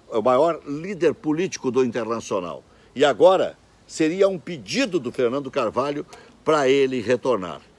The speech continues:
Fernando Carvalho estaria de novo tomando as rédeas do Internacional,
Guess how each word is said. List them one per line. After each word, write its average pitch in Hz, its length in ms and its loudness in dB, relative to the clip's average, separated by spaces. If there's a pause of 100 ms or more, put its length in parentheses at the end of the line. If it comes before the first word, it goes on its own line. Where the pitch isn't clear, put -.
(140)
Fernando 196 400 2
Carvalho 117 640 0 (340)
estaria 147 640 2
de 139 180 -4
novo 160 460 4
tomando 131 400 0
as - 140 -4
rédeas 107 580 -4
do 98 100 -8
Internacional, 101 800 -10